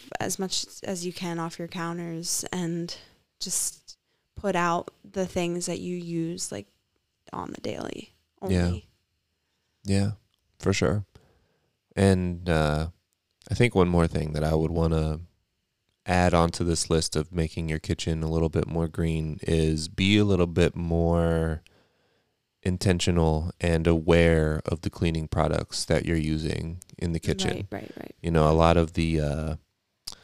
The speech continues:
Speaker 2: Lysol sprays, which are, you know,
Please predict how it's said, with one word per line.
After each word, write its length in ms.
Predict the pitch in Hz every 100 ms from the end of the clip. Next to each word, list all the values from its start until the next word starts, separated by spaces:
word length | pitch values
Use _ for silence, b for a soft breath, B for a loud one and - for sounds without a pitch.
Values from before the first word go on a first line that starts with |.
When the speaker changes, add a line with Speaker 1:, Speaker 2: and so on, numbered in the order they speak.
| B B B
Speaker 2:
Lysol 360 | - 95 - 87
sprays, 460 | - 92 85 85
which 180 | 87 -
are, 220 | 90 90 123
you 120 | 80
know, 520 | 135 127 147 147 147